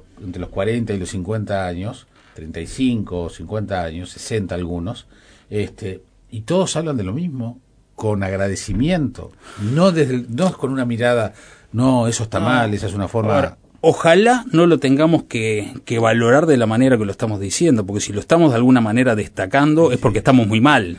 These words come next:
Speaker 2: ¿no? O sea, ojalá pasara más desapercibido. Creo que justamente frente a la realidad que nos está tocando vivir, le damos mucho más valor.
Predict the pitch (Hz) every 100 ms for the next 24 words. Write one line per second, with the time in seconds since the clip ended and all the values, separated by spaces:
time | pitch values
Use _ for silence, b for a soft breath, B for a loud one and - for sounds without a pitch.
0 | - 113 135 160 117 120 110 110 120 160
1 | 156 - 139 139 135 127 - 107 101 98
2 | 117 143 131 110 131 151 139 123 131 127
3 | 127 123 101 110 101 - - 120 113 113
4 | 113 113 113 120 156 170 131 104 107 127
5 | 117 117 120 104 104 123 147 127 139 127
6 | 143 175 151 147 135 185 -